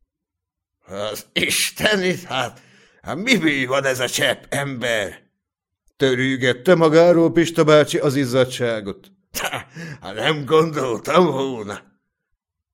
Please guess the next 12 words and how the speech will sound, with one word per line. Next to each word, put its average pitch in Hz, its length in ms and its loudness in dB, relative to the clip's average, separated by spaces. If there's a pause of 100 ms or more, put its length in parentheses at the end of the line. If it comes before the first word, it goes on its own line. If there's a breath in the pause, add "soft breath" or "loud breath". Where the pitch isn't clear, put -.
(1300)
Ezzel 175 640 4
leült 147 500 4
a 110 100 2
helyére, 170 680 6 (420)
vállára 135 720 2
húzta 135 420 0
a 110 160 -8
gubát, 147 840 0
s - 120 -16
kereste 120 460 0
a 165 80 2
pipáját. 92 920 -6